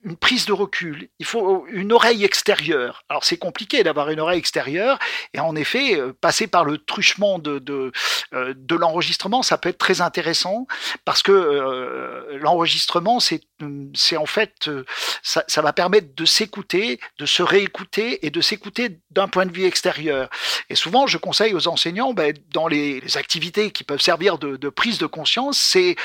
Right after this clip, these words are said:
de faire à l'insu des élèves. Bien sûr, ça c'est très important, faut pas que les élèves le, s'en aperçoivent, pour que, qu'ils gardent toute leur spontanéité, leur naturel, c'est d'enregistrer, de faire différents enregistrements à, dans des activités différentes, à des moments différents de la journée.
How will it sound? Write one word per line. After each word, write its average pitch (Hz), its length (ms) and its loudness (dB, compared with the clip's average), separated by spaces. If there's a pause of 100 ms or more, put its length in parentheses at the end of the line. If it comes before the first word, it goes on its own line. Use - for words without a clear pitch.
(240)
de 143 120 -4
faire 269 380 6
à 139 100 4
l'insu 202 380 6
des 175 200 2
élèves. 185 380 2 (300)
Bien 143 120 -4
sûr, 240 220 -2
ça 220 160 0
c'est 170 140 0
très 208 300 4
important, 180 460 0
faut 175 120 -8
pas 185 160 2
que - 120 0
les 156 140 -2
élèves 165 240 2
le, 147 300 -10
s'en - 160 -2
aperçoivent, 170 640 4 (380)
pour - 220 -20
que, 143 140 -10
qu'ils - 180 -12
gardent 151 240 2
toute - 160 -10
leur 143 140 -2
spontanéité, 156 680 0
leur 165 140 -2
naturel, 156 500 -2 (300)
c'est - 160 -2
d'enregistrer, 208 1040 2
de 160 80 -2
faire 190 180 0
différents 196 400 -2
enregistrements 180 600 2
à, - 120 2
dans 147 120 -4
des 147 180 2
activités - 480 0
différentes, 175 640 0
à 139 340 4
des 147 140 -4
moments 151 280 -2
différents 165 400 -2
de 170 60 -2
la 160 120 6
journée. 165 440 -2